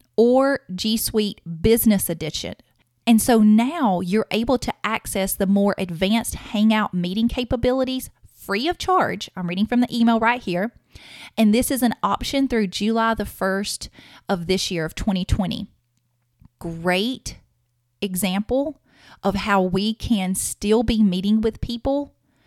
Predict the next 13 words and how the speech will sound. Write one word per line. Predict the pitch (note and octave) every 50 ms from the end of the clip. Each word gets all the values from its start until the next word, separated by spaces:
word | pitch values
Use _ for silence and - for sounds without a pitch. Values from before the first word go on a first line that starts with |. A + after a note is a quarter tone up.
| _ _ _ _ _ _ _
and | G#3 G3 F#3+
doing | F3+ G#3+ A3 A3+ G#3+ G#3
it | F3+ - -
for | - F#3+ F3+
free. | - - - - - F#3 E3 C#3 G2 G#3+ - _ _
So | - - - F3+ F3
if | F3 - -
you | G3 G#3 A3+ A#3 B3 -
are | - - G#3+ G#3 G3+ G3 - - -
a | F#3+ F#3 F3 F3+ F3 - - - F3
Google | F3 G3+ A3 G#3 - A#3+ A#3+ A3 - - F3+
G | - - G3+ G#3 A3
Suite | A3 - - A3 G3+ G3+ G3 G3 F#3+ - - - -